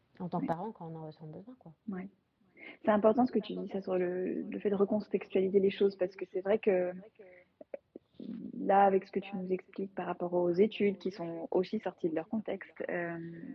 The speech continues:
Speaker 2: par rapport aux actes qui sont sortis de leur contexte, et cetera,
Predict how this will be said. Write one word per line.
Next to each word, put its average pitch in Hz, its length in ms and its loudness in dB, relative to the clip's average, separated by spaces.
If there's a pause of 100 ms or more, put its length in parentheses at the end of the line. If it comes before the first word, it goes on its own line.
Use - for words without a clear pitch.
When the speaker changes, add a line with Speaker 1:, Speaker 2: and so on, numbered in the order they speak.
(480)
Speaker 2:
par 180 140 0
rapport 180 280 4
aux 180 180 8
actes 240 300 6
qui 185 80 -6
sont 180 140 -12
sortis 175 280 -4
de 175 60 -2
leur 180 140 -2
contexte, 185 460 -6
et 180 100 -8 (100)
cetera, 180 340 -6